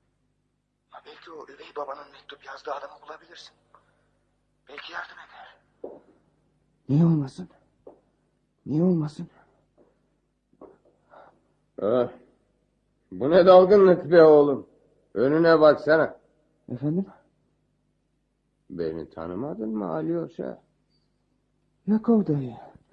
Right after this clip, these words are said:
Speaker 2: Tanımamakta haklısın. Hayırsız bir akrabayım, değil mi?
Speaker 1: Yapma dayı.
Speaker 2: Öyle, öyle, öyle. Aynı kentteyiz ama çok seyrek görüşebiliyoruz. Arayıp soramıyorum. Eh,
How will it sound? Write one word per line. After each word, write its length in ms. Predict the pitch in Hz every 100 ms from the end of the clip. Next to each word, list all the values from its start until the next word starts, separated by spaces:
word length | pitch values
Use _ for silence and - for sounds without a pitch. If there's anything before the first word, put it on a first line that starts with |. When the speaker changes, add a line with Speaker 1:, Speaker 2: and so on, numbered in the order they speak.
| _ _ _ _ _
Speaker 2:
Tanımamakta 920 | 135 135 143 127 123 107 - 90 76
haklısın. 640 | 76 - 76 - 69 64 _ _ _ _ _ _ _ _ _ _ -
Hayırsız 580 | 110 147 135 143 143 120
bir 80 |
akrabayım, 840 | 117 107 - 82 78 73 69 65 65
değil 160 | 71 90
mi? 120 | 90 _ _
Speaker 1:
Yapma 480 | 151 160 160 123 127
dayı. 240 | 127 147 143 _
Speaker 2:
Öyle, 340 | 104 147 185 196
öyle, 260 | 190 202
öyle. 440 | 175 151 135 85 - _ _ _ -
Aynı 380 | 156 151 147 -
kentteyiz 580 | 117 98 - 110 104
ama 220 | 95 98 85
çok 240 | 104 95
seyrek 480 | - 95 95 92 -
görüşebiliyoruz. 760 | 85 78 85 78 76 80 82 _ _ _ _ _ _
Arayıp 420 | 123 147 165 151 -
soramıyorum. 580 | 151 160 160 135 87 - _ _ _ _ _ _ _ _ _ _ _ _ _ _ _ _ _ _ _
Eh, 200 | 165 208